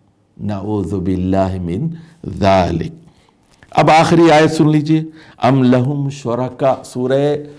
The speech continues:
शूरा की आयत नंबर इक्कीस है। देखिए,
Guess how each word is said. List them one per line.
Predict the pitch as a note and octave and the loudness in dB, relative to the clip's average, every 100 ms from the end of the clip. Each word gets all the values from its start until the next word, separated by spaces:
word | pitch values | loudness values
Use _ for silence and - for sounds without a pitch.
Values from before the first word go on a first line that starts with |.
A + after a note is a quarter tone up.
| - _ _ | -20 _ _
शूरा | - - - G3 G#3+ F3+ | -20 -14 -2 2 4 4
की | C#3+ D3+ D3 | 2 0 0
आयत | G#2+ B2 B2+ | 2 2 2
नंबर | A2+ A#2 A2 C3+ C#3+ - | -2 -2 0 0 -2 -6
इक्कीस | A2 - E3+ C#3+ - | -10 -10 -8 -6 -8
है। | - - _ _ _ _ _ _ _ _ _ _ _ _ _ _ _ _ _ - | -14 -20 _ _ _ _ _ _ _ _ _ _ _ _ _ _ _ _ _ -10
देखिए, | - C#3+ E3 F3 F3+ | -4 -2 0 0 -2